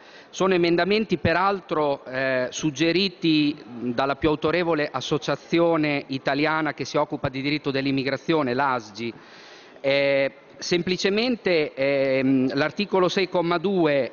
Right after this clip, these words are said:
al comma sette quater, stabilisce che qualora siano individuati familiari idonei a prendersi cura del minore straniero non accompagnato,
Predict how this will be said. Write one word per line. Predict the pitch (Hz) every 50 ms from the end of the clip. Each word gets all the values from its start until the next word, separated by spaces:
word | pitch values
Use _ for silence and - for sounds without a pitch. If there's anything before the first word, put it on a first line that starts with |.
| - -
al | 127 127 139 -
comma | - 185 180 180 170
sette | 160 - 180 165 - - 165
quater, | - 190 202 208 220 214 - 175 147
stabilisce | - - - 147 156 175 190 190 - - 151
che | - 156 -
qualora | - 156 160 196 220 214
siano | - - 185 180 180
individuati | 180 160 151 147 151 143 147 156 160 165 165 - 160
familiari | 135 - 156 143 147 147 151 160 165 170 156
idonei | 151 143 160 170 165 160 147 139 135
a | 127
prendersi | - - 151 160 160 156 - - 151
cura | - 170 175 165
del | 143 143 143
minore | 143 143 156 165 151 143
straniero | - - 139 139 147 160 160 143
non | 135 135 143
accompagnato, | 151 151 - 180 185 180 214 202 180 160 151 151 151 - 175 170